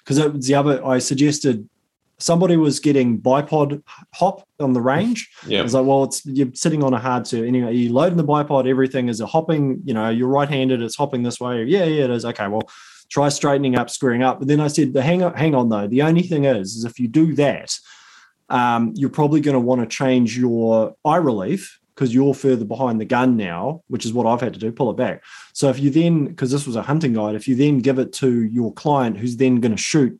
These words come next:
Speaker 1: traditionally, now they're gonna be actually further in on the scope than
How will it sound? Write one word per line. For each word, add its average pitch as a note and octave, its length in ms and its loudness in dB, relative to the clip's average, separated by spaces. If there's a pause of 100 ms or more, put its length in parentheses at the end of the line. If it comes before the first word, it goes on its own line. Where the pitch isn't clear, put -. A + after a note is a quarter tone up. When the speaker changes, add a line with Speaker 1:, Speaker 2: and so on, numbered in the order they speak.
(120)
Speaker 1:
traditionally, B2+ 640 -2
now A#2+ 200 2
they're C3 160 2
gonna B2 180 0
be G#2+ 200 -2 (240)
actually A#2+ 300 -4
further A#2+ 440 0
in A#2+ 120 0
on A2+ 160 0
the G#2+ 140 -4
scope A#2+ 440 -2
than A2 360 -4